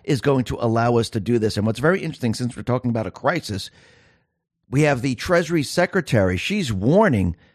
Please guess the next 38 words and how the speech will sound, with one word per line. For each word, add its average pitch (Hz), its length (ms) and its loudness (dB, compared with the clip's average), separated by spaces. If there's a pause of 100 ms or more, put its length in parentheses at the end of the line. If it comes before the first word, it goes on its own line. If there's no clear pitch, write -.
(260)
that 147 360 0
the 123 100 -2
U 190 280 2
S 165 160 2
could 131 220 -4
default 151 600 4
on 135 220 2
its 104 280 0
debt 156 380 2
as 120 200 2
soon 165 420 -2
as 139 400 -2
June. 110 540 0 (480)
Now, 131 280 -4
this 202 260 0
is 247 140 -2
very 202 260 4
interesting 120 380 0
because 127 240 0
we 127 100 4
know 127 160 6
we're 131 140 0
gonna 127 160 2
have 123 100 0
a 127 40 2
fight 104 300 -4 (240)
with 123 180 -4
the 127 60 -2
debt 113 200 0
ceiling. 95 340 -2
And 104 80 0
we 120 60 2
know 131 120 4
that - 140 -2
Trump 139 240 0
is 131 80 -4
saying, 110 180 2
"Listen, 110 320 -2